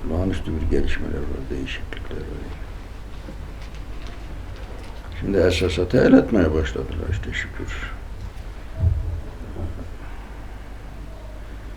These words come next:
O İstiklal Harbi'nde gelen paraları tekrar hazineye devrediyorlar.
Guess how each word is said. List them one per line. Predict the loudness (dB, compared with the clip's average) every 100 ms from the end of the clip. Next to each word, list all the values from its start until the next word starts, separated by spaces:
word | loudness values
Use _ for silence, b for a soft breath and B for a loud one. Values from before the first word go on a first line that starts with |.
| -10 -8 -4 0
O | 2 2 -2 -4 -8 -8 -8
İstiklal | -8 -6 2 2
Harbi'nde | 4 2 2 2 2
gelen | 4 4 4
paraları | 2 4 4 2 0 0
tekrar | -2 -2 -2 -2
hazineye | 0 2 2 2 4
devrediyorlar. | 2 2 -2 -4 -4 -4 -6